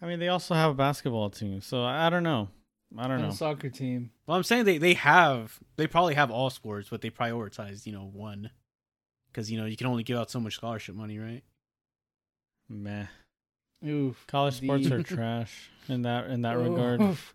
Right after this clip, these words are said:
Speaker 3: You can only exploit so many players, guys. Come on.
Speaker 2: Jesus Christ, that's a whole can of worms, man.
Speaker 1: Didn't they, uh, already pass the thing for college students
Speaker 2: They're
Speaker 1: being
Speaker 2: gonna
Speaker 1: able
Speaker 2: pay 'em?
Speaker 1: to?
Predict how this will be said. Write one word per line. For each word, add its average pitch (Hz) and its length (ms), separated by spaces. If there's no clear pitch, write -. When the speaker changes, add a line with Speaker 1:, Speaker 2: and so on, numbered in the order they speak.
Speaker 3:
You 160 140
can 165 140
only 165 300
exploit 151 400
so 143 140
many 135 180
players, 123 360
guys. 107 240
Come 120 180
on. 110 200
Speaker 2:
Jesus 143 460
Christ, 143 420
that's 156 140
a 160 80
whole 147 200
can 139 240
of 127 80
worms, 135 460
man. 131 340
Speaker 1:
Didn't 175 320
they, 170 340
uh, 156 60
already 139 260
pass 127 360
the 135 80
thing 139 360
for 123 220
college 127 360
students 143 640
Speaker 2:
They're 131 100
Speaker 1:
being 135 120
Speaker 2:
gonna 135 180
Speaker 1:
able 139 80
Speaker 2:
pay 131 60
'em? 117 460
Speaker 1:
to? - 80